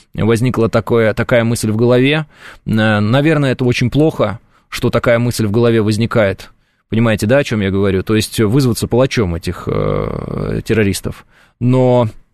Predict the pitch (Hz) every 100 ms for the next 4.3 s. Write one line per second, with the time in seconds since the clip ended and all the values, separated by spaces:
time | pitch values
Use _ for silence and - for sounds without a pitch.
0 | _ _ _ _ _ - 127 135 147 151
1 | 139 139 139 147 104 98 110 117 135 139
2 | 110 92 - 87 92 95 92 117 110 110
3 | 110 107 113 117 143 - 104 95 104 104
4 | 104 101